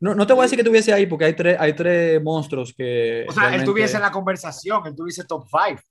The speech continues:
Speaker 1: No creo
Speaker 2: Sí, sí.
Speaker 1: tampoco, porque es que hay que decir que, que hay tres monstruos que sacan a cualquiera
Speaker 3: Sí.
Speaker 1: y, y hay, y hay muchos que, que
Speaker 3: Yo dije
Speaker 1: también
Speaker 3: top
Speaker 1: están ahí.
Speaker 3: five.
Speaker 1: Yo, para mí top diez, que para mí ya eso era mucho decir eso.
Speaker 3: ¿Cómo top
Speaker 1: Eh,
Speaker 3: diez? ¿Por qué no
Speaker 1: en
Speaker 3: lo
Speaker 1: la
Speaker 3: pasa
Speaker 1: liga.
Speaker 3: este muchacho? <laughs>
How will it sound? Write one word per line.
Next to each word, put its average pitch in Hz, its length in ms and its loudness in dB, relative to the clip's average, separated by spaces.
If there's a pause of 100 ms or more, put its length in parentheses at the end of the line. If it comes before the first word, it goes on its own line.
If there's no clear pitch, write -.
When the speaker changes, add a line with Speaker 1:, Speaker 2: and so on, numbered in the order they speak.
(640)
Speaker 1:
No 214 220 -2
creo 165 280 6
Speaker 2:
Sí, - 80 0
sí. 131 60 -2
Speaker 1:
tampoco, 143 360 0
porque 143 180 0
es 147 60 -4
que 180 60 2
hay 175 100 2
que 190 120 -2
decir 175 320 -4
que, 165 340 -4
que 139 180 -2
hay 147 360 -4
tres 151 180 0
monstruos 147 400 -6
que 131 100 -6
sacan 135 300 -6
a 139 80 -6
cualquiera 135 480 -2
Speaker 3:
Sí. 117 300 -6
Speaker 1:
y, - 40 -16
y 135 40 -4
hay, 139 160 -6
y - 20 0
hay 139 100 0
muchos 156 380 -4
que, 131 360 -6
que 120 100 -10
Speaker 3:
Yo - 420 -8
dije 180 200 -2
Speaker 1:
también 139 100 -2
Speaker 3:
top 170 180 -2
Speaker 1:
están 139 160 -2
ahí. 135 180 0
Speaker 3:
five. - 100 -20 (380)
Speaker 1:
Yo, 175 160 -4
para 185 140 4
mí 226 100 2
top 226 220 0
diez, 131 320 -2 (220)
que 123 100 -8
para 127 160 -2
mí 131 100 -2
ya 151 60 4
eso 147 120 -4
era 143 100 -2
mucho 120 280 -8
decir 110 320 -8
eso. 110 300 -10 (240)
Speaker 3:
¿Cómo 370 320 -2
top 196 300 2
Speaker 1:
Eh, - 20 -2
Speaker 3:
diez? 165 220 2
¿Por 254 100 -8
qué 403 60 -2
no - 120 -4
Speaker 1:
en - 40 4
Speaker 3:
lo - 60 4
Speaker 1:
la 131 60 2
Speaker 3:
pasa 131 120 2
Speaker 1:
liga. 123 100 -6
Speaker 3:
este 175 100 -12
muchacho? 151 400 -6
<laughs> 170 540 -6